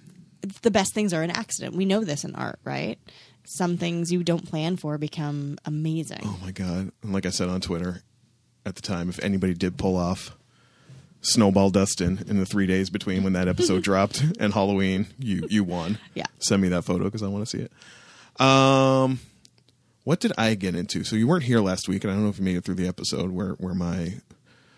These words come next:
Speaker 2: my conflicted viewing of Curb Your Enthusiasm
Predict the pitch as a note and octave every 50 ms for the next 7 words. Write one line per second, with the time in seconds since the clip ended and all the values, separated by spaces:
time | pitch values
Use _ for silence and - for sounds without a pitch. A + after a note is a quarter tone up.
0 | _ _ _ - - F#2 E2+ E2 D#2+ D2+ - F#2 - - _ _ _ _ _ _
1 | _ _ _ _ _ _ _ _ _ _ _ _ _ _ - - - A#2+ G#2 -
2 | - - B2+ - - - C#3+ A2+ F#2+ F2+ G2 G#2+ A2 A2+ G2+ F#2 F2 F2+ F2 E2+
3 | F#2 F2+ E2+ F#2 F#2 - - - - B2 A#2 A#2 A2 G2 F2+ - G#2+ G#2 F#2+ G2
4 | F#2 F2+ F2+ F2 E2+ F#2 G2 G#2+